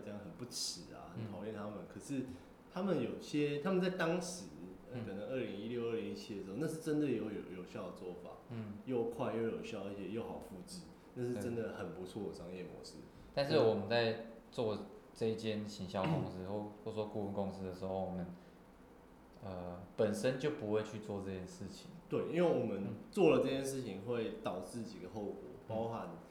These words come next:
Speaker 1: 我们的粉丝，就是我们就没有办法让我们传播出去的东西有效曝光，我们的粉丝都是假的嘛。
Speaker 2: 嗯。
Speaker 1: 所以这些粉丝就好像，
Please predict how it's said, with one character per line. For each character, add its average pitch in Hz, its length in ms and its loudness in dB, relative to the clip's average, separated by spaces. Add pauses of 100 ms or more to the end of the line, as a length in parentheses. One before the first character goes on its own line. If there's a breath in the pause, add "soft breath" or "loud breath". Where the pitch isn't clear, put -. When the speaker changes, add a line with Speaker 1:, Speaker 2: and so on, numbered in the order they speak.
(340 loud breath)
Speaker 1:
我 98 60 -8
们 98 240 -4
的 101 60 -4
粉 98 300 -2
丝， 113 260 -4
就 127 140 -6
是 117 360 0 (100)
我 113 100 2
们 123 120 4
就 160 100 2
没 143 80 4
有 123 60 6
办 139 140 4
法 110 260 2
让 120 180 2
我 95 160 -2
们 98 100 -6
传 110 240 -4
播 117 140 2
出 120 160 -2
去 123 100 -2
的 113 60 2
东 107 160 -2
西 110 80 -2
有 92 100 -2
效 98 160 -6
曝 92 60 -4 (180)
光， 87 120 -6
我 98 80 -4
们 117 120 2
的 123 60 4
粉 107 200 -2
丝 104 140 -8
都 113 120 4
是 120 80 2
假 - 180 -4 (160)
的 - 80 -12
嘛。 - 180 -10
Speaker 2:
嗯。 101 240 -4 (140)
Speaker 1:
所 143 100 -2
以 131 100 4
这 139 120 0
些 143 240 2
粉 113 260 -2
丝 113 260 -2
就 117 180 -4
好 107 200 -6
像， 110 140 -4